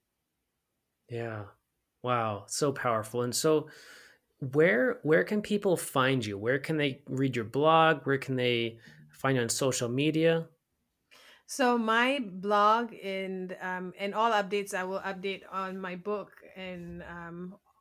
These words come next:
Speaker 2: all info about me really is on my website, amelia zachary dot com. And I am on Facebook and Instagram as Brown Girl Crazy World. So find me and follow me if,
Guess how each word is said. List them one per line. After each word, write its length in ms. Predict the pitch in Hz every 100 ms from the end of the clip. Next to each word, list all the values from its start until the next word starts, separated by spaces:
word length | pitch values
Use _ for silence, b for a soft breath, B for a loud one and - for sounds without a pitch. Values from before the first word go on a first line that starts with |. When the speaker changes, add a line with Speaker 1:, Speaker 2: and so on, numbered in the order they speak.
| _ _ _ -
Speaker 2:
all 140 | 302
info 280 | 285 233 226
about 240 | 220 190 180
me 160 | 196
really 360 | 185 180 180 180
is 120 | 185
on 140 | 196 185
my 120 | 170
website, 540 | 180 180 - 160 160 b b b -
amelia 500 | 202 214 214 208 196
zachary 540 | 185 185 196 214 208
dot 220 | 190 180 180
com. 480 | 190 180 214 269 _ _ _ _ _ _ _ _
And 480 | 202 208 202 196 196 196
I 140 | 202
am 300 | 185 196 202
on 380 | 190 185 185 - _ _
Facebook 520 | - 247 247 254 240 233
and 200 | 202 208
Instagram 640 | 208 - 202 202 196 196
as 220 | 180 180 185
Brown 400 | 185 190 202 196
Girl 320 | 196 196 196
Crazy 420 | 202 196 190 196
World. 440 | 185 180 185 240 - _ _ _ _ _ _ _ _ _ _
So 260 | - - 202
find 300 | 202 220 220
me 120 | 233
and 120 | 220 214
follow 260 | 262 339
me 360 | 220 180 180 185
if, 380 | 190 190 196